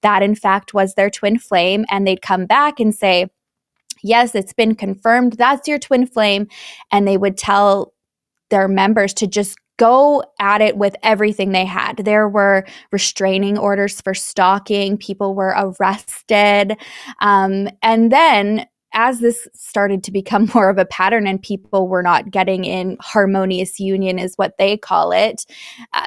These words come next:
they started leaving and questioning the group. So what they started doing was matching them with the members within the group and being like, "Oh, you know what? That was your false twin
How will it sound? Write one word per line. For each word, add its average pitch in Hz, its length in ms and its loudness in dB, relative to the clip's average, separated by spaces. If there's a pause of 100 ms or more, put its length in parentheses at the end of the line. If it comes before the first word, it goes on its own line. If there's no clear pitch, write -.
(100)
they 277 180 2
started 294 320 0
leaving 208 400 2
and 220 100 2
questioning 202 640 0
the 202 80 0
group. 220 460 0
So 214 200 2
what 202 220 2
they 202 180 4
started 208 380 -2
doing 190 280 0
was 208 180 -2
matching 190 560 0
them 202 340 -2 (140)
with 214 340 -4
the 214 140 4
members 208 520 2
within 294 340 2
the 220 100 0
group 196 320 -4
and 196 180 0
being 202 240 0
like, 202 260 -2
"Oh, 247 380 4
you 214 180 -2
know 247 140 4
what? 247 300 2
That 254 160 2
was 254 120 0
your 247 120 2
false 190 440 0
twin 190 320 -8